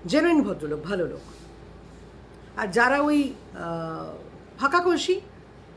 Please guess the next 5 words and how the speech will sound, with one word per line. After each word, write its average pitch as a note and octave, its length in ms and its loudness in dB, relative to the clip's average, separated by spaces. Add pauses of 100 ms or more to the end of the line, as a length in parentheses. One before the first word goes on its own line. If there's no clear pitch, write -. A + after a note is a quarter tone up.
(220)
তাদের B3+ 240 0
বাড়বাড়ন্ততে C#4+ 760 2 (760)
সিপিএম G#3+ 320 0
ডুবে E3 200 0
গেছিল। C3+ 280 -10